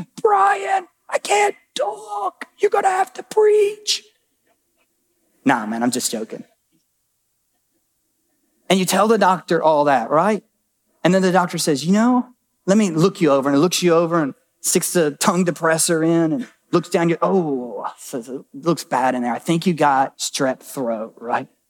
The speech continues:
In fact, let's do this. Let's do a throat culture. The nurse comes in and takes that swab and,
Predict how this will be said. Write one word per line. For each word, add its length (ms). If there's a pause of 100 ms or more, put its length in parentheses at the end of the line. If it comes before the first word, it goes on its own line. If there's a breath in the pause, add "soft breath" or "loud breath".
(640)
In 80
fact, 300
let's 180
do 140
this. 240
Let's 160
do 240
a 60
throat 320
culture. 580 (400)
The 80
nurse 240
comes 320
in 100
and 520
takes 180
that 140
swab 580
and, 120